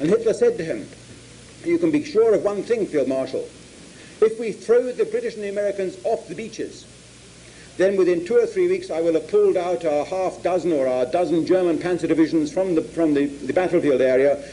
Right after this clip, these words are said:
and I will have sent them straight back by train to the Eastern Front, and we will mop up the Russians, and then the war will be over. So Germany's final victory re-, relies on you, Field Marshal Rommel."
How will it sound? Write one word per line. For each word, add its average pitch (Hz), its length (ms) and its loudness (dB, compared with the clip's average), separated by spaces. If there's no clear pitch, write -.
and 127 100 -2
I 143 60 4
will 139 80 2
have 127 100 0
sent 190 300 0
them 151 120 -2
straight 190 360 -2
back 170 220 -4
by 156 160 0
train 165 260 0
to 123 60 -8
the 151 100 -2
Eastern 170 340 -2
Front, 123 300 -4
and 160 100 2
we 160 80 6
will 151 160 4
mop 175 240 0
up 147 120 -6
the 143 60 -8
Russians, - 520 -6
and 156 100 -6
then 165 120 2
the 170 80 4
war 180 180 4
will 190 140 4
be 190 140 0
over. - 260 2
So 160 180 0
Germany's 208 680 0
final 220 440 -2
victory 135 600 -2
re-, 147 200 -2
relies 160 640 2
on 147 240 -2
you, 143 360 0
Field 156 280 2
Marshal 131 320 -4
Rommel." 127 340 -2